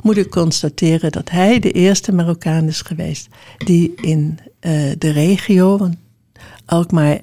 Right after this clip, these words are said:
en de regio, daarom moet je eigenlijk wel zien als een eenheid, eh, in de regio is ingeschreven. Dus ja, zo is het begonnen.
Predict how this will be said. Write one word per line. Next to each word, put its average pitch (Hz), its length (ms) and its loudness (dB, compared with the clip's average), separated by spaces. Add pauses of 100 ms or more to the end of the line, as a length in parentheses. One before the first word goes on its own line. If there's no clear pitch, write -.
(120)
en 165 160 0
de 156 100 0
regio, 156 420 -2
daarom 156 300 -2
moet 165 160 0
je - 60 -12
eigenlijk 170 340 -4
wel 139 120 -4
zien 143 240 -2
als 139 100 0
een 143 100 -2
eenheid, 170 480 -2 (640)
eh, 190 360 2
in 190 80 4
de 202 100 6
regio 160 440 2
is 143 140 -2
ingeschreven. - 840 -6 (220)
Dus - 200 -2
ja, 208 160 2
zo 233 140 0
is 196 80 0
het - 80 -4
begonnen. - 380 -4